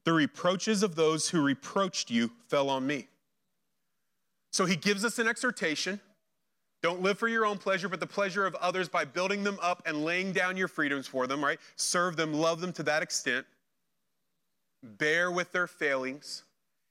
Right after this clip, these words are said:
And then he says, "I have an example for you. And the example that I have is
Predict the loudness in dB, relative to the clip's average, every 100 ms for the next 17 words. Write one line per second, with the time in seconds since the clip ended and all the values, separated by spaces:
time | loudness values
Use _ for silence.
0 | _ -6 -4 -2 -4 -6 -2 -2 -2 -6
1 | -12 -12 _ _ _ _ _ _ _ _
2 | _ _ _ _ -6 -2 -2 -4 -4 -4
3 | -4 -8 -12 -12 -12 _ _ _ _ _
4 | -4 0 0 0 0 2 2 4 2 2
5 | 0 0 0 0 0 -2